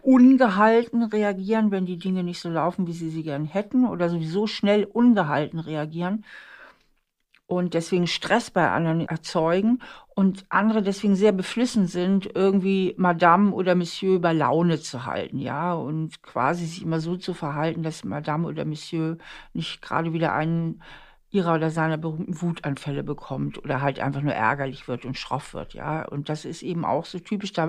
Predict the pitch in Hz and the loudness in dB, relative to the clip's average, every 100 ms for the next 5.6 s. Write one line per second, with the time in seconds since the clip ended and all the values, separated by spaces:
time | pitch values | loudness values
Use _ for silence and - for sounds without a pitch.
0 | - 180 - 185 175 170 170 180 170 - | -4 -8 -6 -2 -2 -4 -6 -4 -4 -4
1 | 147 123 175 208 214 - 196 - 202 196 | -2 0 0 0 -2 -4 -8 -8 -8 -8
2 | - - - _ 180 185 165 170 160 - | -10 -20 -20 _ -2 0 2 2 0 -4
3 | 143 135 139 175 196 226 - - - - | -4 0 2 2 2 0 -2 -16 -10 -8
4 | - 175 165 - 165 165 - - 131 - | -4 -2 0 0 0 -4 -8 -6 -6 -6
5 | 92 92 131 90 90 143 | -10 -8 -8 -10 -10 -12